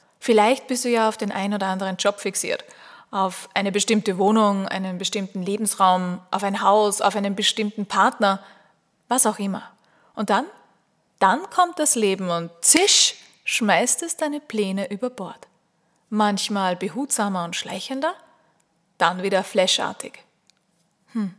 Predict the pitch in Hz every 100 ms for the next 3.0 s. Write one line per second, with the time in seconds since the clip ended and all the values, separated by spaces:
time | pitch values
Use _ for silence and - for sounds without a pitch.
0 | _ _ _ - 202 - 190 269 - _
1 | _ _ _ - 180 294 277 269 285 -
2 | 208 202 208 - 196 - 226 233 160 -